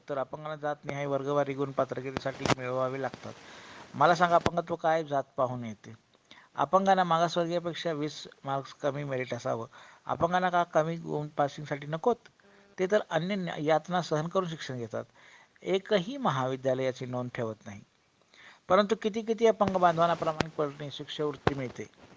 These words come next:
अपंग मुलं दोन दोन मजले हातापायाच्या साहाय्याने चालून पिरियड्स प्रॅक्टिकल्स करतात. एमपीएससी, यूपीएससीच्या बाबतीत मी बोलत नाही, आपण सुज्ञ आहात. वाचक मित्रांनो, शासन व अधिकारी या मुलांच्या परीक्षा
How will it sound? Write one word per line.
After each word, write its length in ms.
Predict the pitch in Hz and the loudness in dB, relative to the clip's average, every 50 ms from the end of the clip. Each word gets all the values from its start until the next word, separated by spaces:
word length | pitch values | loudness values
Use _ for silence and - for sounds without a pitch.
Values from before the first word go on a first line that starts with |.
| _ _ _ _ _ _ _ - - - - - - _ _ - | _ _ _ _ _ _ _ -20 -20 -20 -20 -20 -20 _ _ -4
अपंग 360 | - 160 156 - 214 226 240 | -4 -4 4 6 4 4 6
मुलं 260 | 233 233 226 226 220 190 | 2 2 4 4 4 2
दोन 340 | 156 143 151 156 165 165 | 2 2 2 4 4 4
दोन 140 | 160 202 226 | 4 2 4
मजले 300 | 220 220 208 180 190 196 | 6 4 4 4 4 4
हातापायाच्या 560 | 175 160 160 - 175 170 170 175 170 165 170 | 4 4 4 4 2 4 4 4 2 2 -2
साहाय्याने 300 | 151 - 156 156 156 160 | 0 2 2 2 2 -2
चालून 440 | 160 - 160 151 147 151 156 143 139 131 143 _ _ _ - - - _ _ _ _ _ | -2 2 2 2 4 2 0 -2 -4 -8 -12 _ _ _ -20 -20 -20 _ _ _ _ _
पिरियड्स 420 | 156 160 165 165 165 170 151 - | -2 -2 0 0 0 0 -2 -4
प्रॅक्टिकल्स 600 | - - 147 139 - - 147 143 - 143 139 - | -2 -2 -2 -2 -2 -10 -8 -2 -2 -2 -2 -2
करतात. 360 | - - 117 104 _ - 104 98 - _ _ _ _ _ _ _ - - - - - - - - - - _ _ - 139 | -4 -6 -6 -6 _ -12 -14 -14 -14 _ _ _ _ _ _ _ -20 -20 -20 -20 -20 -20 -20 -20 -20 -20 _ _ -2 0
एमपीएससी, 540 | 156 175 180 180 220 220 214 - - 208 | 0 0 0 2 2 2 2 2 2 0
यूपीएससीच्या 720 | 208 190 180 170 - 190 190 180 160 - 190 180 - 185 | 2 2 2 2 2 0 0 0 0 -4 -10 -2 0 4
बाबतीत 340 | 160 156 143 - - 165 151 143 - - | 6 6 6 6 2 -6 -6 -6 -8 -10
मी 140 | 156 151 | -8 -6
बोलत 300 | 151 143 143 139 139 135 | -2 0 0 0 0 -2
नाही, 200 | - 123 113 104 101 - - - - - | -4 -6 -6 -6 -8 -12 -20 -20 -16 -10
आपण 180 | - 135 131 147 | -8 -6 -6 -6
सुज्ञ 300 | 139 - 143 135 143 156 | -4 -4 -8 -6 -4 -4
आहात. 200 | 147 123 113 104 - - - - _ - | -2 -2 -4 -6 -8 -14 -20 -20 _ -8
वाचक 240 | 127 123 - 143 | -8 -6 -6 -6
मित्रांनो, 420 | 143 160 160 180 190 196 190 190 190 - - - - - - - _ - - | -6 -6 2 4 4 6 6 2 0 -2 -10 -20 -20 -20 -20 -20 _ -10 2
शासन 360 | - 143 143 139 - 160 160 160 180 | 4 4 6 6 4 0 0 -2 -6
व 120 | - 131 127 | -4 -4 -4
अधिकारी 460 | 123 135 160 175 196 190 185 185 190 196 - - - _ | -2 -2 2 4 4 4 6 2 0 -2 -6 -10 -10 _
या 140 | - 127 127 | 0 0 0
मुलांच्या 420 | 127 135 151 170 175 165 185 170 | 4 6 6 6 6 6 4 4
परीक्षा 460 | 165 - 160 165 156 - - 180 180 | 6 6 2 2 2 2 4 4 4